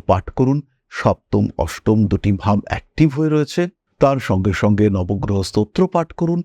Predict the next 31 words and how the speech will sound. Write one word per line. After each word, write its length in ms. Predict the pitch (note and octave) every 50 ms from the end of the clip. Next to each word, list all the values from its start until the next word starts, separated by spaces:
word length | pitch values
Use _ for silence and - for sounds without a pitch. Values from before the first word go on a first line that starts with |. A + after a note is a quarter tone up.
| _ _ _ _ _ -
ভগবান 400 | C3+ A#2+ A#2 A#2 A#2+ B2 B2 A#2 A2+ G2
গণেশের 500 | - F#2+ F#2+ A2 C3 C#3 - - D#3+ D3
স্তোত্র 340 | - - - D3+ C#3+ - C#3+ D3
পাঠ 220 | C3 - C#3 C3 -
করুন, 280 | - - D3 C#3 D3 C#3+ D3 _ _ _ _ _ -
শিব 260 | - - - G#3 G3+ _ -
পূজন 340 | - G3 E3 F3 F#3 F#3 F3+ - -
আপনাদের 420 | A2 A2 - - A2+ G2+ G2+ G2
জন্য 260 | F2+ - G#2+ G2+ G2+ G#2 G2+ - -
অত্যন্ত 520 | F2+ - _ _ _ - A3+ A#3 B3 - A3+
শুভ। 280 | G3+ - - G#3+ F#3 G3 A3 A3 - _ _ _ _ _ _ _ -
এই 180 | E3+ F#3+ F#3+
সমস্তের 560 | F3+ - - G3+ F#3+ F#3+ E3+ - - - E3 A2
মাধ্যমে 500 | F2+ F2 F2 F2 D#2+ - G#2+ A2+ D3 F#3+ G3
ধীরে 260 | E3+ - G2 F2+ F#2
ধীরে 220 | F2 F#2+ G#2+ C#3 F3+ A#3
নিজের 300 | E3+ A2 F2+ F#2+ G2 F#2+
জায়গাটাকে 640 | E2 - F#2+ F2 F#2 F#2+ G2+ G2+ - A#2+ A#2 - A#3+ C4+ - _ _ _ _ _ -
আরেকটু 340 | - A#2 B2 B2 - - A3 F#3+ D#3+ B2 A2
বেটার 360 | G#2+ A#2 A2+ - - C#3 B2 G2+
করে 200 | - F#2 F2 F2
তোলার 260 | - E2+ E2 E2 D#2+ D#2+
চেষ্টা 340 | - F2+ F2 - - F2+
করুন, 260 | F2 - F2+ F2 D#2+ D#2 - _ _ _ -
নিজের 260 | A#2 C#3 C3+ D3+ D3 C3 -
অস্তিত্বকে 720 | A2+ G#2+ - - - - D#3 - _ - C#3+ B2+ - C3+ - - -
আরেকটু 400 | C#3+ D#3+ F3 - - _ - A#2 F#2
পাওয়ারফুল 480 | - G2 F#2+ F2+ F2 - - G#2 F#2+ F2+
করে 180 | F#2+ F#2 F#2 F2
তোলার 280 | - G2 F#2+ F#2+ F#2
চেষ্টা, 380 | - - G2+ F#2 - - -